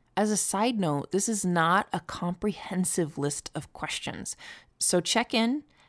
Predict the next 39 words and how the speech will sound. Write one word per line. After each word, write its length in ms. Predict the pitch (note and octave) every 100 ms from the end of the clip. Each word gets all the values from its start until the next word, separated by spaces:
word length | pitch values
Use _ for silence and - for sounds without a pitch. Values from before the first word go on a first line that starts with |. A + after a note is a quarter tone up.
| _ -
and 140 | F#3+
if 160 | G#3 A#3
you 160 | D4
feel 520 | - - F3+ F#3 F#3+ -
led 360 | E3 E3+ G#3
to 140 | - - -
ask 560 | C#3+ A3 D#4+ - - - _ -
other 240 | E3+ A#3
questions, 720 | - F3+ - - C3 - - -
ask 380 | D#3 G#3+ - -
them. 180 | - - - _ _ _ _ _ _ _ -
The 80 | -
point 400 | - D#4 A#3 -
is 160 | F3
to 120 | - E3
get 220 | E3+ -
to 120 | F3+
know 260 | E3 D#3+ E3+
the 160 | F3+
emotion 480 | F#3 D3+ C#3+ C#3+ E3+
as 160 | D3 -
if 180 | E3 F3
it 100 | -
were 120 | E3
an 100 | D3
entity 560 | - E3 - - C#4 C#4+
or 180 | - F#3
a 60 |
creature 560 | - - F#3 - E3+ -
of 140 | D#3+
its 180 | D#3 - -
own. 320 | C3 C3 - - _ _ _ -
So, 220 | - E3+
for 160 | -
example, 480 | F3 D#3 D#3 D3 D#3+
when 120 | D3+
I 140 | D#3 D#3
was 140 | E3
processing 640 | - E3+ F3 F#3+ - D#3